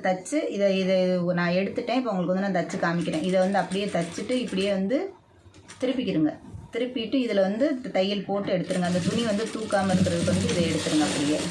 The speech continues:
அப்ப நீட்டா வந்து படிமானம் ஆயிரும். உங்களுக்கு வந்து துணி தூக்க மாட்டாது. இப்ப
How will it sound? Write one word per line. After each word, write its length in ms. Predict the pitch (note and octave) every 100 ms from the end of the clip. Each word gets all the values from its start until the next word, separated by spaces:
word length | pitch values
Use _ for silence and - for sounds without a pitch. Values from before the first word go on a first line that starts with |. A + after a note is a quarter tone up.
| - - - - - - -
அப்ப 140 | - A3 G3+
நீட்டா 260 | G#3 G#3+ G3
வந்து 140 | F#3+ -
படிமானம் 460 | F3+ F3 F3 F3 F3
ஆயிரும். 220 | D#3 D3+
உங்களுக்கு 280 | D3 D3+ D3+
வந்து 180 | D3+ F#3+ D4+ - - _ -
துணி 160 | A3 A3+ A3
தூக்க 200 | G#3 F#3 D3+
மாட்டாது. 380 | C#3 D3 - - - - _ _ _ - - - - _ _ - - - - _ _ - - - - - _ - - - _ _ _ - _ _ - - - - - - - - - F#3
இப்ப 120 | F3+